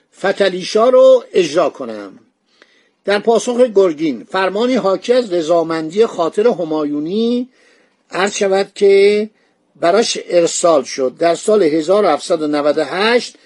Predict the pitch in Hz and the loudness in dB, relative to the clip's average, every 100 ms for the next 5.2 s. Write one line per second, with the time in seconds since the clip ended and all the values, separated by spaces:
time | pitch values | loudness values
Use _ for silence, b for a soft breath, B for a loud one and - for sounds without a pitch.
0 | b b 165 165 208 233 185 196 - 233 | b b -4 2 4 2 0 -6 -2 0
1 | 214 - 165 135 147 160 170 202 240 233 | 0 -2 -8 -6 0 0 0 -2 -4 -6
2 | b b - 220 277 - 214 185 185 196 | b b -2 0 0 0 -2 0 0 -2
3 | 175 165 165 165 214 196 202 185 160 131 | -2 0 0 0 -2 0 -4 -4 -6 -6
4 | 165 151 196 190 175 156 143 120 110 - | -8 -2 0 0 -4 -8 -8 -10 -12 -14
5 | 101 | -14